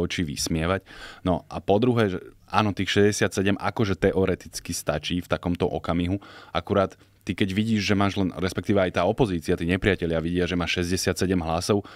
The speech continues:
no tak nedopustia, aby bolo, n-, uznášania schopné plénum. Hej, vtedy stačí proste vytiahnuť karty a ty s tými šesťdesiatimi siedmimi ti proste akože, e, si nepomôžeš. Tam bolo dôležité, že všetci vedeli,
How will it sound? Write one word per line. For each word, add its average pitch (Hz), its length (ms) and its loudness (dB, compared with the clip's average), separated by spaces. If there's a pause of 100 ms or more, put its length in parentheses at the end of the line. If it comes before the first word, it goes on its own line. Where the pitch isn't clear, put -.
(120)
no 95 80 0
tak 92 160 0
nedopustia, 95 720 2
aby 87 160 0
bolo, 87 560 2
n-, 90 480 -2
uznášania 90 560 0
schopné 90 400 -2
plénum. 92 400 2
Hej, 87 160 -4
vtedy 82 160 -2
stačí 87 240 -2
proste 82 320 -4
vytiahnuť 82 400 -2
karty 98 320 0
a 78 80 -6
ty 92 80 -4
s - 80 -6
tými 85 240 -2
šesťdesiatimi 85 480 -2
siedmimi 87 380 -2 (340)
ti 101 80 2
proste 87 320 -2
akože, 82 320 -4
e, - 60 -4 (500)
si 101 160 0
nepomôžeš. 78 960 -4
Tam 92 160 2
bolo 95 160 4
dôležité, 101 560 2
že 90 80 -6
všetci 92 400 0
vedeli, 101 400 4